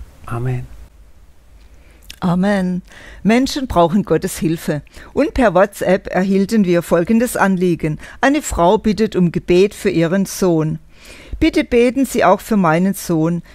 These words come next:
Speaker 2: Die Allergie, die bei ihm jedes Jahr im Frühjahr kommt,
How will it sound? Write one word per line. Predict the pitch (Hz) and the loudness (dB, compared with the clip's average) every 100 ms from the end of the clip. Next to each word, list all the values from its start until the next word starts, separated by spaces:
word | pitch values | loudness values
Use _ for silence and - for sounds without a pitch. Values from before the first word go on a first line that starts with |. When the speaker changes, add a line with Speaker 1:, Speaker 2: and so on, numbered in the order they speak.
| - - | -8 -2
Speaker 2:
Die | 196 | 2
Allergie, | 190 190 156 - 240 254 277 | 4 4 2 0 0 0 0
die | - 220 | 0 -2
bei | 185 165 | 2 0
ihm | - 226 240 | 2 2 2
jedes | 180 240 277 285 - 214 | 2 2 2 -2 -2 2
Jahr | 202 214 - | 2 2 0
im | 175 | -4
Frühjahr | - 240 262 240 160 | -4 -2 0 2 0
kommt, | - 185 196 262 | 0 0 0 -2